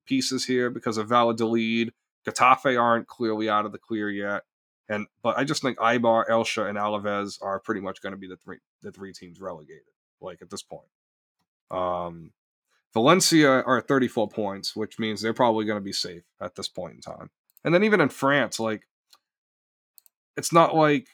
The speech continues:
it's not like anyone's surprised by the fact that, like, Dijon are completely awful or that Nantes are gonna go back down. I mean, Nimes, Lorient,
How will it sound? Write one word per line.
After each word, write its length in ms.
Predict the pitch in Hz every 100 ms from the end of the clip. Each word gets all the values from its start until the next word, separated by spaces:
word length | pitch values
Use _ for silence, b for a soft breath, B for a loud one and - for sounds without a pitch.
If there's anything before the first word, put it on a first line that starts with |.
| _ _ _ _ _ _ _ _ -
it's 180 | 131
not 180 | 170 170
like 140 | 165 156
anyone's 460 | 156 143 143 -
surprised 920 | - 123 - 120 120 98 87 92 - _ _ -
by 100 | 117
the 100 | 113
fact 340 | 120 110 -
that, 100 | 104
like, 200 | 104 101
Dijon 680 | 120 123 107 113 104 101 98
are 140 | 101
completely 560 | - 98 123 117 107 98
awful 540 | 104 101 - 90 92 _ _ _ -
or 280 | 110 107
that 180 | 101 101
Nantes 460 | 107 107 107 107 -
are 60 | 104
gonna 200 | 98 95
go 120 | 95
back 280 | 92 90 -
down. 340 | 90 90 101
I 60 | 113
mean, 260 | 123 131 -
Nimes, 420 | 117 135 165 156
Lorient, 600 | 123 135 131 120 117 117